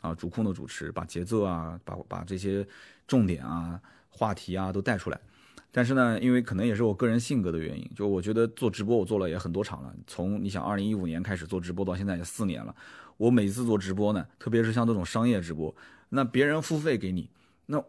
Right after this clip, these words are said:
我个人自认为我责任心还是比较强的，所以我对于每一个细节把控呢，我觉得还是要尽量细，哪怕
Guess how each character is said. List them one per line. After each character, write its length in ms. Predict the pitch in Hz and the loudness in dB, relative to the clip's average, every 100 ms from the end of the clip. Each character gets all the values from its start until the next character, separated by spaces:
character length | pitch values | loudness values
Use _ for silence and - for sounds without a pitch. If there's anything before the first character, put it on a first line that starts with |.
| _ | _
我 380 | - 110 98 92 - - | -2 2 4 2 -2 -8
个 140 | - | 2
人 180 | 240 117 | 4 4
自 160 | 113 147 | 2 0
认 160 | 123 | 0
为 100 | 90 | 0
我 140 | 95 92 - | -2 -2 -2
责 100 | 98 | 2
任 160 | 113 104 | 2 2
心 140 | 107 | 0
还 100 | 92 | -2
是 80 | 95 | -2
比 140 | 92 | -4
较 120 | 98 | -4
强 220 | 85 - - | -6 -8 -10
的， 100 | - | -8
所 120 | 120 | 0
以 120 | 127 - - - | 0 0 -6 -12
我 220 | - 104 | -2 2
对 220 | 98 160 131 | 4 6 6
于 200 | 123 127 - | 6 2 0
每 180 | 104 | 2
一 100 | 90 | 2
个 100 | 113 | 2
细 280 | 139 - 123 | 0 0 -4
节 280 | 90 80 60 50 - _ | -2 -4 -8 -12 -18 _
把 160 | 87 85 | -6 -4
控 240 | 135 127 | 2 2
呢， 140 | 98 | 2
我 100 | 90 | -2
觉 100 | 90 | -2
得 140 | 98 101 | -2 -2
还 140 | 87 | -2
是 100 | 95 | -2
要 100 | 110 | -2
尽 180 | 101 117 | 0 2
量 120 | 110 | 0
细， 320 | 92 - 98 - - - | 0 -6 -10 -12 -18 -6
哪 200 | - 98 | 2 2
怕 260 | 98 143 | 4 4